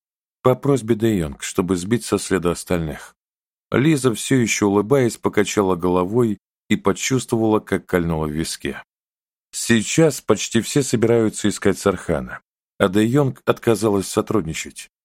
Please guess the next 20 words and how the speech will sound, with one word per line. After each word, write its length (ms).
Изобразила 640
из 160
себя 240
завистливую 640
дуру 320
и 60
сказала, 520
что 200
будет 300
судиться 480
с 120
мистером 420
Хестом. 540
И 320
это 220
сработало. 760
Ее 360
примеру 460
решил 380
последовать 840